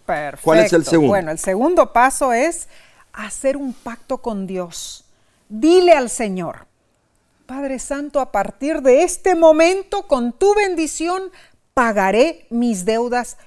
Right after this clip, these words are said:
Speaker 1: lo más rápido posible". Y hazlo, hermano, hermana.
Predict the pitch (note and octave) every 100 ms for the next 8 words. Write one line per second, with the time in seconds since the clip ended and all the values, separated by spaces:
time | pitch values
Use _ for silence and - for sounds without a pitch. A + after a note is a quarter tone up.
0 | _ C#4+ C#4+ D#4 D#4 F#4 F#4+ E4 D4 D4+
1 | D4+ D4 C#4+ C#4 C4 - A#3+ G#3+ F3+ -
2 | _ _ _ - A3 B3+ D#4 D4+ - D4
3 | B3+ A3 F#3 F3+ E3+ E3 E3 D#3 D#3+ D3
4 | D3 -